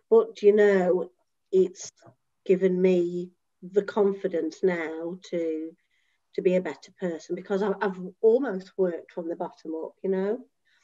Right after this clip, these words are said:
Whenever I start a job, I always ask to learn the job that the operators do first. If you don't get buy-in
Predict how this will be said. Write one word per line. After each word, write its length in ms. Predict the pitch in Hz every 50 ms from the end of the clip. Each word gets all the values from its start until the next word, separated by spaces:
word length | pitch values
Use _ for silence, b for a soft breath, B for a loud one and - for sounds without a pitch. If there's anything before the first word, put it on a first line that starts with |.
| _ _ _ _ _ -
Whenever 340 | 214 226 247 269 262 269
I 180 | 269 254 247 240
start 500 | 240 247 - - 240 240 233 233 240 -
a 40 | 214
job, 580 | 185 214 214 208 190 175 165 156 170 196 208 - _ _ _ _ _ _
I 180 | - 196 185 190 - - - -
always 420 | 220 208 214 208 202 190 185 185
ask 380 | 190 185 170 - - - - - - - _ _ _ _ _ -
to 100 | - 208
learn 180 | 196 190 185 190
the 60 | 185
job 360 | 185 - 185 175 165 160 - - _ _ _ _
that 120 | - 175 170
the 80 | 185
operators 540 | 180 180 185 - 180 165 160 160 - - 175
do 180 | - - 170 160
first. 500 | - - - - - - - - - _ _ _ _ _ _ b b b
If 180 | b 226 233 -
you 200 | 277 269 294 269
don't 400 | - 277 262 254 240 220 - -
get 400 | - 220 214 208 196 196 - - -
buy-in 960 | 190 185 - 196 208 214 214 208 202 180 165 160 160 160 165 180 233 247 -